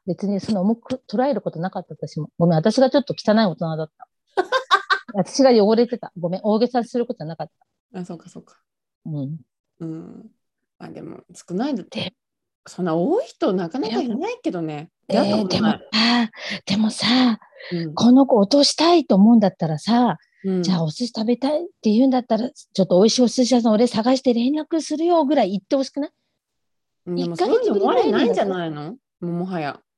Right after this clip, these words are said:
Speaker 1: だから私そこにムカついてんだよ。
Speaker 2: <laughs>
Speaker 1: 多分ヒデちゃん、
Speaker 2: お前がムカついてんの？
Speaker 1: 私だからヒデちゃんに対して、
Speaker 2: うん。
Speaker 1: だから私そう、だってだからそこに私ちょっとムカついてんだと思う、友達として。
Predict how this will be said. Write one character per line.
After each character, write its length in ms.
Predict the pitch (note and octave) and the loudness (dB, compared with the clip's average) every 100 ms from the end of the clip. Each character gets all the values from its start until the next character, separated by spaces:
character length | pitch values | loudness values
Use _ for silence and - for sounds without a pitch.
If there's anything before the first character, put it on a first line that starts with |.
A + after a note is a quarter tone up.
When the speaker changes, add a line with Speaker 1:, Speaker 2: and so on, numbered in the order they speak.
| _ _ _ | _ _ _
Speaker 1:
だ 80 | F#3+ | -2
か 60 | G#3 | -2
ら 120 | C#4+ | -2
私 40 | |
そ 120 | - | -6
こ 100 | C4+ | 0
に 100 | C5 A4+ | 0 0
ム 80 | |
カ 120 | G#4+ G#4 | -2 -2
つ 120 | G4+ | 0
い 80 | F#4 | 0
て 100 | F#4 | -4
ん 80 | |
だ 100 | F3+ | -8
よ。 60 | - _ _ _ _ _ - | -14 _ _ _ _ _ -20
Speaker 2:
<laughs> 560 | - - - - - | -20 -20 -20 -20 0
Speaker 1:
多 80 | E4 | 2
分 40 | E4+ | 2
ヒ 100 | - D4 G#3+ | 0 2 4
デ 480 | - - C#5 G#4+ | 6 6 6 4
ち 80 | G#4 | 2
ゃ 80 | F#4+ | 0
ん、 40 | |
Speaker 2:
お 20 | F4+ | 2
前 100 | F4+ | 0
が 80 | |
ム 40 | E4 | 2
カ 200 | D#4+ C#4 | 2 2
つ 40 | |
い 40 | D4+ | -2
て 0 | |
ん 0 | |
の？ 60 | |
Speaker 1:
私 80 | A#3+ | -2
だ 60 | A#3+ | -4
か 80 | G3 | -6
ら 100 | G3 | -8
ヒ 120 | - C5+ B4 | -6 0 0
デ 60 | |
ち 60 | B3 | 0
ゃ 60 | B3 | -6
ん 80 | G3+ | -6
に 120 | F#3 | -14
対 260 | F#3 G3+ | -10 -10
し 140 | F#3 - | -10 -8
て、 500 | F3+ F3+ F3 D#3+ - _ | -4 -2 -2 -6 -10 _
Speaker 2:
う 140 | F#3 F3 | -10 -6
ん。 280 | E3 D#3 - _ - | -6 -8 -14 _ -6
Speaker 1:
だ 80 | A3+ | -2
か 80 | |
ら 120 | G3+ G#3+ | -2 0
私 40 | |
そ 180 | C4 G3 | 0 0
う、 40 | |
だ 80 | G3+ | 0
っ 60 | G3+ | -2
て 80 | |
だ 60 | A3 | 0
か 40 | A3+ | 0
ら 80 | G3+ | -2
そ 100 | A3+ | 0
こ 100 | A4 | 0
に 80 | |
私 340 | G#4 G4+ F#4 - | 2 -2 -4 -8
ち 40 | |
ょ 20 | |
っ 20 | - | -2
と 60 | |
ム 100 | A3 | 0
カ 120 | B3 | 0
つ 120 | A#3+ B3 | -2 -2
い 80 | |
て 100 | A#3 | -2
ん 40 | A#3+ | -4
だ 120 | F3 | -4
と 80 | D#3 | -6
思 100 | D3+ | -8
う、 20 | |
友 200 | F3 F#3 | -4 -2
達 200 | F3+ - | -2 -4
と 80 | F#3 | -10
し 80 | - | -8
て。 180 | F3 | -10